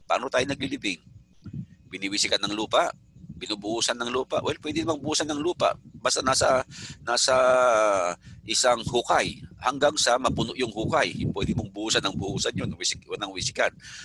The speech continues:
Pero hindi pwedeng nasa labas lamang, no? Ang paglilibing ay six feet below the ground, traditional na paglilibing. Ngayon ay meron tayong nitso, walang nakikita. Oh. So, yun po ang, uh, pag, uh,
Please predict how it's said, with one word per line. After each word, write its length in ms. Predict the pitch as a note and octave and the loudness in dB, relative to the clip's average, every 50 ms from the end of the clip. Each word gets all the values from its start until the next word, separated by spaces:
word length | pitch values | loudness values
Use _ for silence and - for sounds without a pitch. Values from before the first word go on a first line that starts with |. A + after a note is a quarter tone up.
| - - - | -18 -8 -2
Pero 160 | A#2 A#2 B2+ | 0 0 0
hindi 80 | C3+ C#3+ - | 0 0 2
pwedeng 340 | D3+ C#3+ C3+ C#3 D3+ C#3 | 4 4 4 4 2 0
nasa 240 | C3+ C3+ - B2+ A2 | 0 2 2 2 2
labas 320 | A#2 A2+ A2 A#2 A2+ - - | 2 2 4 4 4 4 4
lamang, 320 | G2+ F2 G2+ C3+ C3+ G2+ - - - - - - | 2 2 2 -2 -8 -8 -10 -12 -16 -14 -14 -14
no? 80 | - A#2+ - _ - - - - - - - - | -14 -14 -18 _ -12 -12 -12 -12 -14 -12 -6 -4
Ang 160 | - D3 - | -4 0 0
paglilibing 480 | F#3+ F#3 - G3+ G#3 G3 D3+ E3+ F3+ D3 C3 | 0 2 4 2 2 4 2 0 0 2 2
ay 80 | C3+ - | 2 4
six 320 | - - E3+ D#3 - - | 4 4 4 2 2 2
feet 240 | - - F3 - - | 2 0 -2 -2 2
below 240 | - B2+ C3+ C#3 - | 0 2 2 2 0
the 80 | B2+ | -2
ground, 400 | B2 - C3+ E3 D3+ C3 G#2 F#2+ | 0 0 0 0 0 -2 -6 -6
traditional 640 | - - G2+ F#2+ A2+ A2+ G#2+ - - - C#3 C3 B2 | -2 -2 0 0 2 2 2 2 2 2 0 0 0
na 80 | A#2+ - | -2 -2
paglilibing. 720 | - A2 F#2 - G2+ G2+ G#2 G#2+ - B2+ B2 A2 - - - - - - - - - - | -2 -4 -2 -4 -6 -6 -6 -6 -6 -8 -8 -8 -10 -14 -18 -14 -12 -10 -8 -8 -6 -2
Ngayon 160 | G#2 A2+ A#2+ | 0 0 2
ay 100 | G#2 A2 G#2+ | 2 0 2
meron 180 | G#2+ A2 A2 - | 2 0 2 2
tayong 240 | G#2+ G#2 G2+ F#2+ | 0 0 0 -2
nitso, 560 | F#2 F#2 - - - - D3 A#2+ E2+ - - - | -6 -2 0 0 2 2 2 0 -2 -4 -10 -4
walang 320 | - E2+ F#2 A2 A2+ A2+ | -2 0 0 0 0 -2
nakikita. 640 | A#2+ - - - G2+ - - - - - - A#2 - - - - - - - - - | -4 -4 -4 -4 -4 -2 -2 -2 0 0 0 0 0 -2 -6 -10 -10 -10 -12 -10 -6
Oh. 240 | - D#2+ C#2 - - - - - - - - | -6 -6 -8 -8 -14 -20 -18 -18 -18 -16 -8
So, 160 | - B2 B2 | -4 -2 -2
yun 80 | A#2 - | 0 2
po 80 | E3 | 0
ang, 320 | C#3 D3 C#3+ C3+ B2+ A#2+ A2+ | 0 0 -2 -2 -2 -2 -2
uh, 0 | |
pag, 240 | - - A#2 G2 - - | 0 0 0 -2 0 2
uh, 400 | G2+ G2 F#2+ F#2 F2 E2 D#2+ C2+ | 2 4 6 6 4 4 2 0